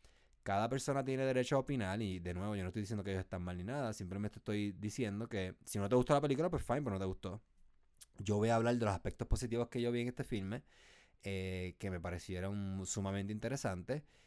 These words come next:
Y sí, voy a tirarle un poquito y voy a juzgar un poquito a lo-, a lo-, a los demás críticos de cine, porque, de nuevo,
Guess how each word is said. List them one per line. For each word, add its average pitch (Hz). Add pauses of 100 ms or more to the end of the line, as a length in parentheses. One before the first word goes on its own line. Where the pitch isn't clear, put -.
(160)
Y 117
sí, 170
voy 165
a 131
tirarle 147
un 143
poquito 135
y 135
voy 110
a 110
juzgar 120
un 120
poquito 117
a 117
lo-, 113
a 110
lo-, 107
a 101
los 104 (180)
demás 104
críticos 113
de 127
cine, 131
porque, 135
de 98
nuevo, 120